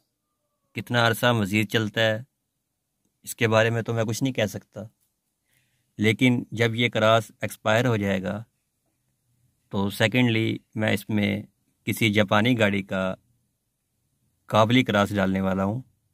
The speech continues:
और वक्तन फ़वक्तन वो ग्रीस होता रहेगा। जैसे गाड़ी की सर्विस होती है, गाड़ी का इंजन ऑयल चेंज होता है या ट्यूनिंग होती है,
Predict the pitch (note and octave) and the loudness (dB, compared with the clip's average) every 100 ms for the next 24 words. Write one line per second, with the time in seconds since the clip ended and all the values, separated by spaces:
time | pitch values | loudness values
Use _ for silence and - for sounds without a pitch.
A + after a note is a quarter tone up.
0 | _ _ G#2+ A2 G2+ A2 - B2+ A2+ A2 | _ _ 0 0 2 -4 -2 -2 0 0
1 | G#2 - A2 G#2+ G2+ _ - G#2+ G2+ G#2+ | 0 -4 -4 -2 -4 _ -4 -2 0 0
2 | G#2+ G2 - G2+ F#2+ F#2+ G2 G#2+ A#2+ _ | 0 -4 -2 -2 0 0 0 -2 -4 _
3 | _ _ _ _ _ _ _ _ _ _ | _ _ _ _ _ _ _ _ _ _
4 | G#2 G2 G#2+ G2+ G2+ G2 G#2+ G#2 G#2 _ | -6 -2 0 2 0 -2 -2 -2 -4 _
5 | - G#2+ G2+ A2+ G#2+ F2+ G2+ F#2+ G2 - | -6 -2 0 0 -2 -2 -2 0 -2 -4
6 | - - G2 G2 G2+ G2 G#2 G2+ G#2 G#2+ | -12 -6 -2 -2 -2 -4 0 0 2 2
7 | G#2 G#2+ G2 F#2+ F#2 E2+ F#2+ F2+ F#2 _ | 0 0 0 0 -2 -6 -8 -8 -8 _
8 | - G2+ F#2+ A2 G#2 A2 A2+ G2 - F#2+ | -6 -4 -4 -4 -2 0 0 0 -2 -6
9 | F#2 G#2 | -6 -10